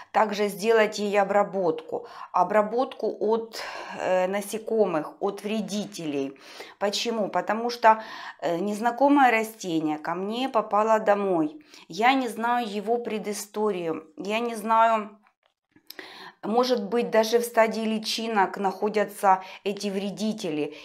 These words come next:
И сейчас, допустим, невооружённым глазом ничего не видно.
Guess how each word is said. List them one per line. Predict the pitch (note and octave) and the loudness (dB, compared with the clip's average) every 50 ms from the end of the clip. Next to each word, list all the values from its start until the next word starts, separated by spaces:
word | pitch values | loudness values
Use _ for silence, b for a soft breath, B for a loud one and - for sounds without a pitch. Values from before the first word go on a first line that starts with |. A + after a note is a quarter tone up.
| B _ | B _
И | - F#3 G3 G3 F#3+ | -12 -8 -8 -6 -6
сейчас, | F#3+ - G3+ F#3+ - A#3+ A#3 A#3+ A3+ | -6 -6 -6 -2 2 4 4 4 4
допустим, | - G#3+ G#3 - G#3+ G#3+ - - - G#3+ G3+ F#3+ | 2 0 0 -2 -4 -8 -8 -8 -6 -4 -4 -2
невооружённым | F#3+ F#3 F#3+ F#3+ F#3 F#3+ G3+ G3 G3+ A3+ A3+ A3+ A3 G#3+ G#3 | -2 2 4 4 4 4 4 0 -2 -2 -2 -2 -2 -4 -4
глазом | G#3 G#3 G#3+ A3+ B3 A3+ A3 G#3+ G#3 | 0 4 6 6 6 6 4 0 -2
ничего | G3 F#3+ F#3+ - - G3+ G3 G#3 A3 | -2 -4 -4 -6 -6 -6 -4 -2 -2
не | G#3+ G#3+ G#3+ G3+ | -2 -2 -2 -4
видно. | F3+ G3+ G3+ G3 D3+ D3 D3+ C3+ B | -6 -6 -6 -6 -4 -4 -4 -4 B